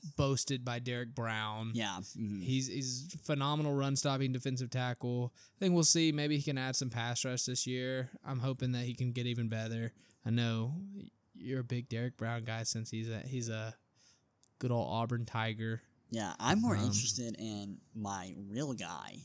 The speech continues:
Speaker 1: Yeah,
Speaker 2: Yetur
Speaker 1: Yetur
Speaker 2: Gross-Matos.
Speaker 1: Gross-Matos, who you actually loved coming out. Yeah. Him and, yeah, he just hasn't lived
Speaker 2: Yeah,
Speaker 1: up.
Speaker 2: he, he hasn't.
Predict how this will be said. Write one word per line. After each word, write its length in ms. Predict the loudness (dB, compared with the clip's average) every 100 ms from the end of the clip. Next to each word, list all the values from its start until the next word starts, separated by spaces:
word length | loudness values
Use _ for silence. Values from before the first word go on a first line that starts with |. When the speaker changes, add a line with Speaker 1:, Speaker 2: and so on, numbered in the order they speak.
| -8
Speaker 1:
Yeah, 220 | 0 4
Speaker 2:
Yetur 280 | 6 6 4
Speaker 1:
Yetur 240 | 6 4 4
Speaker 2:
Gross-Matos. 320 | 2 2 2 2 0 0
Speaker 1:
Gross-Matos, 600 | -2 -4 -6 -10 -14 0
who 60 | 4
you 160 | 4
actually 260 | 4 2 0
loved 260 | 0 -4 -2
coming 240 | 0 2
out. 260 | 2 0 -2 -8 -16 -14 -14 -18 -20 _ _
Yeah. 480 | -6 -4 -2 -4 -4 -8 -14 -20 -4
Him 280 | 2 4 6
and, 200 | 4 -2 -12 -8
yeah, 400 | -4 0 0 -2 -2
he 160 | 0
just 160 | 2 4
hasn't 580 | 4 2 2 0 -4 -4
lived 220 | 0 2
Speaker 2:
Yeah, 320 | 2 4 4
Speaker 1:
up. 60 | 2
Speaker 2:
he, 60 | 2
he 40 | 0
hasn't. 420 | 0 -4 -6 -8